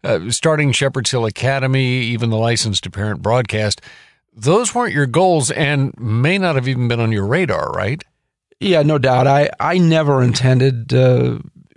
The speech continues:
Speaker 2: if someone would have told me I'd be on the radio doing a radio program, that, that, that would be an absolute joke. You know, I, I didn't even,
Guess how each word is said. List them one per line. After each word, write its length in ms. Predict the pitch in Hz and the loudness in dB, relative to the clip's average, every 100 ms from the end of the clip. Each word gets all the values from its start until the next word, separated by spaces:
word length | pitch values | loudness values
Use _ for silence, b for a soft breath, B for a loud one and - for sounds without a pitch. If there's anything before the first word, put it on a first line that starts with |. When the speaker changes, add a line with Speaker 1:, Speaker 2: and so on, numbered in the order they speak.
| - | -10
Speaker 2:
if 120 | 135 | -4
someone 220 | 175 160 | 2 4
would 80 | 147 | 4
have 40 | 127 | 2
told 240 | 156 143 | 2 4
me 260 | 143 135 - | 4 4 2
I'd 180 | 127 131 | -2 0
be 140 | 135 | 2
on 80 | 135 | 4
the 80 | 123 | 4
radio 580 | 120 131 143 147 147 143 | 4 4 4 4 4 4
doing 200 | 139 120 | 4 2
a 80 | |
radio 280 | 117 139 156 | 2 2 2
program, 400 | 143 156 147 151 | 2 0 2 0
that, 140 | 147 139 | 0 0
that, 160 | 170 - | -2 -4
that 140 | 143 165 | -2 0
would 100 | 135 | 2
be 100 | 120 | 2
an 140 | 123 - | 0 0
absolute 560 | 135 131 151 143 143 | -2 -2 0 0 -2
joke. 480 | 120 117 170 - - | -2 0 0 0 -6
You 100 | 147 | -2
know, 140 | 127 127 | 0 0
I, 280 | 131 - | 0 -2
I 40 | 135 | -4
didn't 280 | 127 135 139 | -2 -2 0
even, 260 | 127 131 | 0 -2